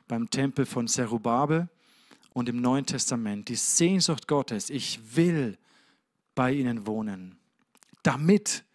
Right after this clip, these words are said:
ich bei ihnen wohnen kann. Und im Neuen Testament gibt Paulus uns diese größere Sicht auf den Tempel. Da heißt es ja, deshalb seid ihr nicht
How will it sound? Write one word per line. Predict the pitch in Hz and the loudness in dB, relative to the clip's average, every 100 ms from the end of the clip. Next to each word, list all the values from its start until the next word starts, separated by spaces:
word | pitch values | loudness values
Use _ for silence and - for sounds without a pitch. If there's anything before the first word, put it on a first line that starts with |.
| _ _ _ _ - | _ _ _ _ -2
ich | 156 127 - - | 0 0 -4 -2
bei | 127 | -2
ihnen | 123 135 127 | -2 -2 -2
wohnen | 113 127 123 117 | 0 0 -2 -4
kann. | - 95 92 _ _ - - - - - | -10 -12 -12 _ _ -20 -20 -20 -14 0
Und | |
im | 143 151 | 2 8
Neuen | 180 214 | 10 10
Testament | 214 - 175 180 175 | 6 6 6 6 4
gibt | 165 - | -2 -2
Paulus | - 170 202 180 - | 0 4 4 4 4
uns | 131 123 | 2 0
diese | - 135 135 135 147 | -2 0 4 4 4
größere | 151 135 175 196 165 147 | -2 4 6 6 2 -2
Sicht | - - 139 - - - - | 0 2 0 -2 -12 -16 -4
auf | 117 113 | -2 -2
den | - 113 | -4 -4
Tempel. | 131 120 110 104 92 101 _ _ _ _ _ _ _ _ _ _ _ _ - - - _ | -2 -2 -4 -4 -6 -8 _ _ _ _ _ _ _ _ _ _ _ _ -20 -20 -20 _
Da | 117 | 2
heißt | 131 147 | 4 4
es | 147 | 4
ja, | 139 | 2
deshalb | 135 180 - 185 - | 6 4 6 4 4
seid | - 139 131 | 6 4 4
ihr | - 160 165 | 2 4 4
nicht | 156 208 - | 6 4 2